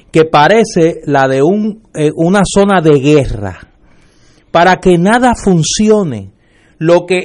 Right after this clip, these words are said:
en cualquier comunidad medianamente desarrollada funciona,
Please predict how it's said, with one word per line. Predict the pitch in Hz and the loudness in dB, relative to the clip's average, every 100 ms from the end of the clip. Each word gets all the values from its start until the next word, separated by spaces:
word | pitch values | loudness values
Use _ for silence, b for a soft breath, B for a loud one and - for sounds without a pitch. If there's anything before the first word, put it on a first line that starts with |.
| - | -4
en | 185 185 | -2 -4
cualquier | - 175 165 160 233 269 269 | -4 -4 -4 -6 -6 -6 -4
comunidad | 220 202 190 180 175 180 220 185 151 | -2 0 2 0 0 2 2 0 -4
medianamente | 160 156 151 190 220 220 202 214 220 220 180 | -4 -2 -2 -4 -2 -2 -2 -2 -2 -4 -4
desarrollada | 160 147 151 135 135 143 190 185 | -4 -6 -8 -8 -10 -6 -6 -6
funciona, | 151 131 117 101 135 123 123 101 | -8 -10 -12 -12 -8 -8 -8 -12